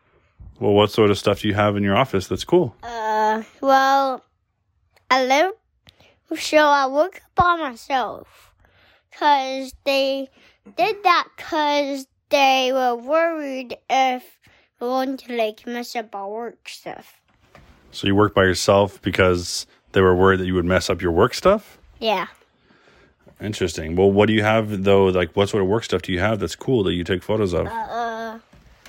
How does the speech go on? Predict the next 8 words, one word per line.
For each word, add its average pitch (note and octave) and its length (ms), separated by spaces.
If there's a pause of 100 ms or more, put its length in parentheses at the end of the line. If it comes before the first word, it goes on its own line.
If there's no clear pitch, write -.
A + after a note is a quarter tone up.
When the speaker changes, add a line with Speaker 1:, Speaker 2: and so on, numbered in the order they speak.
(520)
Speaker 2:
well, B3+ 880 (1120)
well, C4 140
there C4 160
was F4 200
a A#3+ 100
race A#3+ 320
car G3+ 220
track. G3+ 560